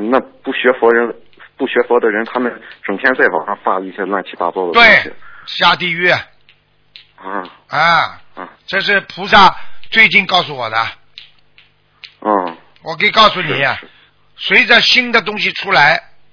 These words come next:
Speaker 2: 他的地府的法律也新的，和天上天律都在不停的改。就这么简单了。
Speaker 1: 嗯，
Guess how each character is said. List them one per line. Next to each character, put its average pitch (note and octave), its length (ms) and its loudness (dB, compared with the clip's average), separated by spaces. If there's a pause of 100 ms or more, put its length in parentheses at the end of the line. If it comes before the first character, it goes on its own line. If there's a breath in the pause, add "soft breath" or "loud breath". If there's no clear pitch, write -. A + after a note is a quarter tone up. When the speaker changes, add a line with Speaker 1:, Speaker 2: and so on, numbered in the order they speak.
(140)
Speaker 2:
他 G#3 220 2
的 G#3+ 80 0
地 A3+ 240 -4
府 C#3+ 120 -12
的 F3 120 -2
法 B2+ 200 2
律 D#3+ 340 -6
也 D3 160 -8
新 F#3+ 260 -2
的， E3 140 -2
和 D#3 120 -10
天 F#3 240 -4
上 E3+ 200 -2
天 E3+ 200 -6
律 F3 140 -10
都 E3+ 120 -14
在 D#3+ 120 -6
不 E3 100 -14
停 C#3 220 -16
的 D3 80 -18
改。 - 300 -8 (2000)
就 C#3+ 120 -14
这 C#3+ 100 -14
么 G2+ 160 -4
简 G#2+ 160 -4
单 A2 200 -6
了。 G2+ 100 -14
Speaker 1:
嗯， - 80 -18